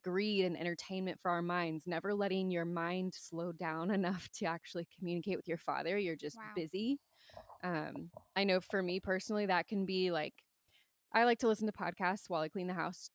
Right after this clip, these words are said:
Speaker 1: during the day. And, um, but I've noticed that there are days where it's like, there's so much <laughs> noise going on in my head that I don't even, I don't even stop to just rest, um, just even what my ears are listening to. And then the last one is the pride of life.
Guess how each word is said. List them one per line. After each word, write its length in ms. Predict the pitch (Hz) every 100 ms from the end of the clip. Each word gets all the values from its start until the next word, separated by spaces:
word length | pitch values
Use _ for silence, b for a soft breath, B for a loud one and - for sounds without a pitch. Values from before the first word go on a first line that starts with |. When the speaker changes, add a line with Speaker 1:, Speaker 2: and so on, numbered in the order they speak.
| -
Speaker 1:
during 180 | 190 185
the 80 | 185
day. 260 | 170 226 220 - -
And, 240 | 190 180
um, 380 | 170 147 143 190 190 _ _ _ _ _ _ _ -
but 80 |
I've 180 | 196 190
noticed 320 | 196 202 202
that 140 | 202 -
there 160 | 190
are 60 | 190
days 280 | 185 185 180
where 80 | 160
it's 160 | -
like, 180 | 170 160 B B B
there's 180 | 208 208
so 320 | - 202 175
much 220 | 180 208
<laughs> 40 | -
noise 520 | 190 170 214 247 294
going 260 | 233 277 202
on 140 | 185
in 80 | 202
my 120 | 185
head 260 | 175 190 185
that 100 | 202
I 80 | 190
don't 180 | 185 147
even, 460 | 196 196 196 202 - _ _ _ _ _ _ _ _
I 60 | 233
don't 80 | 233
even 160 | 233 220
stop 300 | - 180 185
to 80 | 208
just 200 | 214 190
rest, 600 | 160 147 180 - - - _ -
um, 400 | 185 165 - 185 _ _ _ -
just 180 | 190 -
even 200 | 185 180
what 100 | 156
my 140 | 147
ears 260 | 160 170 160
are 80 | 147
listening 300 | 156 - -
to. 160 | 135 165 B B B -
And 100 | 220
then 100 | 214
the 80 | 196
last 400 | 190 202 - 202
one 180 | 185
is 160 | 180 170
the 80 | 185
pride 280 | - 180 180
of 160 | 175
life. 280 | 170 160 165